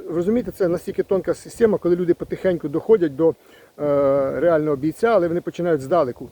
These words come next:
Багато волонтерів переходили потім в добробати, спочатку в ролі там волонтерів, журналістів, потім трошки там воювали нелегально, потім тільки оформлялись легально. Вони потихеньку заходять. Не треба хапати не, не, не готову людину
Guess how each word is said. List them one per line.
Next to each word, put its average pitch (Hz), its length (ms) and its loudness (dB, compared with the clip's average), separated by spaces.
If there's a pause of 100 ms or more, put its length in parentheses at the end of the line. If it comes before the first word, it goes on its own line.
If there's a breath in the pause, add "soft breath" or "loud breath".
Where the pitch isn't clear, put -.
(300)
Багато 156 320 -2
волонтерів 170 440 0
переходили 151 480 -2
потім 143 280 -10
в 127 40 -12
добробати, 185 600 0 (380 soft breath)
спочатку 156 360 2
в 139 60 -4
ролі 143 220 0
там 127 200 -6 (280)
волонтерів, 147 560 -2
журналістів, 143 600 -4
потім 139 220 -6
трошки 147 300 -4
там 143 180 -4
воювали 147 420 -2
нелегально, 147 440 0
потім 165 180 -8
тільки - 140 -6
оформлялись 147 440 -2
легально. 175 360 0 (520 loud breath)
Вони 214 180 2
потихеньку 233 520 2
заходять. 156 360 -4
Не 196 60 -2
треба 202 240 2
хапати 233 560 -2 (440)
не, 196 180 2
не, 185 320 2
не 175 140 2
готову 180 360 2
людину 175 420 0